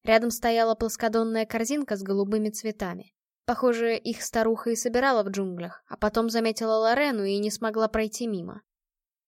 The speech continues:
«Как много вы слышали?» — сухо поинтересовалась Лорена. «Все. Я была неподалеку». «Странно, что он заговорил при вас».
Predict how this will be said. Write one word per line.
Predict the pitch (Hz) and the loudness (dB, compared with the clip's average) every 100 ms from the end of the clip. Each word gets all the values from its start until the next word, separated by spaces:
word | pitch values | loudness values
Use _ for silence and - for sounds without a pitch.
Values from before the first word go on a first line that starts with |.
| _ _ _ | _ _ _
«Как | - 226 | -12 -4
много | 247 240 233 220 | 0 0 2 0
вы | |
слышали?» — | 214 - 220 - 254 254 _ _ _ | -2 -4 -4 -4 -8 -10 _ _ _
сухо | - 247 226 | -6 -4 -2
поинтересовалась | 233 233 233 233 226 240 233 226 226 - | -2 -2 0 -2 -2 -2 -2 -2 -4 -4
Лорена. | 226 220 220 226 _ _ _ _ _ _ _ _ _ | -4 -4 -6 -12 _ _ _ _ _ _ _ _ _
«Все. | - - 220 214 - _ _ _ _ _ | -10 -6 -6 -8 -12 _ _ _ _ _
Я | 208 208 214 | 0 4 4
была | 214 220 220 | 4 2 2
неподалеку». | 220 240 233 240 208 202 220 - _ _ _ _ _ _ _ _ _ | 0 -2 -2 0 -2 -6 -12 -18 _ _ _ _ _ _ _ _ _
«Странно, | - - 277 254 208 | -6 2 4 4 0
что | - 220 | -2 -2
он | 208 | -2
заговорил | 208 208 214 214 208 | -2 0 2 2 0
при | 214 220 | -2 -2
вас». | 208 196 - | -2 -6 -10